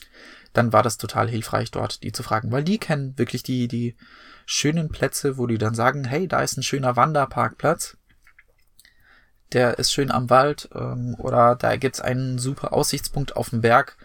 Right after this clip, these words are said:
da kann man auch mit dem Auto hinfahren" und so. Und das funktioniert super, da, sich diese Stellen sozusagen,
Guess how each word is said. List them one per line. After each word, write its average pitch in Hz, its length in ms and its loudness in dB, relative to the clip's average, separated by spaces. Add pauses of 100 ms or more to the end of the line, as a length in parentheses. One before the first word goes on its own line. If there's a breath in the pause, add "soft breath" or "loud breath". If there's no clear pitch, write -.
(160 soft breath)
da 113 100 0
kann - 160 -2
man 127 220 2
auch 123 280 2
mit 120 100 0
dem 123 100 2
Auto 123 300 0
hinfahren" 117 500 0
und 113 120 -6
so. 117 240 0 (880 loud breath)
Und 110 480 2
das 117 200 2
funktioniert 143 460 -2
super, 165 300 2
da, 107 180 0
sich 117 420 -6
diese 127 260 0
Stellen 120 440 2
sozusagen, 107 640 -2